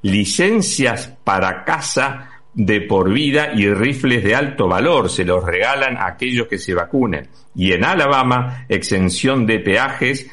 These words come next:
y de paso para andar por las autopistas de alta velocidad por el carril rápido de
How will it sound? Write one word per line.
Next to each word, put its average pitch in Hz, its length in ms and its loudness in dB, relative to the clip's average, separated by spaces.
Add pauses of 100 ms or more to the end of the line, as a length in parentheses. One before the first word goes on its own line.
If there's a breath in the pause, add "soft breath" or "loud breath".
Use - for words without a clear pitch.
(140 loud breath)
y 101 120 0
de 92 140 2
paso 101 720 -2 (180)
para 82 220 -2
andar 113 340 0
por 101 120 -2
las 80 180 -2
autopistas 107 840 -4
de 90 100 -2
alta 104 280 -2
velocidad 98 580 -2 (380 loud breath)
por 87 140 0
el 80 100 -2
carril 98 420 0
rápido 107 480 0
de 98 300 -2